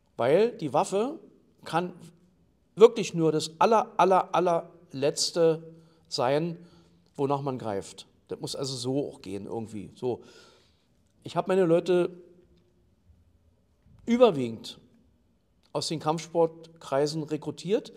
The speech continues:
und dann habe ich so beobachtet, wie sie sich auch privat verhalten.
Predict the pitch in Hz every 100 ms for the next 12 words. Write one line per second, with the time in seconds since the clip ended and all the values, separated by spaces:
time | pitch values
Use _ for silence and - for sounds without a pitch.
0 | - - - 156 151 175 196 208 208 170
1 | 175 202 214 190 190 170 170 170 165 165
2 | - 156 135 165 - 104 85 -